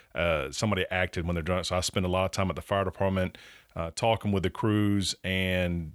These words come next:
finding out what exactly they do when they get on scene. And then I was started asking questions about patients. How do patients act when they're intoxicated and all that? And the one man, and I am gonna mention his name, uh, Chief, uh, Rick Sanders,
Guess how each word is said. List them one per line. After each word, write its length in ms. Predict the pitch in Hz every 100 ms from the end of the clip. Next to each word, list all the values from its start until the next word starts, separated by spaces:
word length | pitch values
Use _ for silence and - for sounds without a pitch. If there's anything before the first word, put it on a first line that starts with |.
| -
finding 280 | 104 101 98
out 140 | 90
what 160 | 98 98
exactly 460 | 85 95 95 98 87
they 200 | 90 85
do 280 | 87 101
when 140 | 87 87
they 60 |
get 200 | 82 113
on 120 | 113 92
scene. 400 | - 92 90 90
And 140 | 87
then 100 | 90
I 60 | 87
was 160 | 87
started 240 | - 98 85
asking 320 | 98 98 90 82
questions 340 | 98 90 87
about 360 | 80 95 92 -
patients. 360 | 90 - 82
How 180 | - 98
do 100 | 92
patients 380 | - 95 - -
act 240 | 87 87
when 120 | 92 90
they're 300 | 87 82 78
intoxicated 840 | 87 92 90 - 85 87 85 87
and 100 | 87
all 100 | 85
that? 280 | 87 90 - - - - _
And 200 | 95 92
the 80 | 87
one 240 | 92 107
man, 460 | 104 101 - 98 90 - - _
and 100 | 92
I 140 | 90 98
am 100 | 98
gonna 140 | 92
mention 320 | 90 90 87
his 140 | 85 76
name, 320 | 82 82 82 -
uh, 520 | 85 82 78 55 50 - - - _ _ _ _
Chief, 440 | - 104 95 -
uh, 240 | 92 87 85
Rick 260 | 95 110
Sanders, 560 | - 104 95 80 73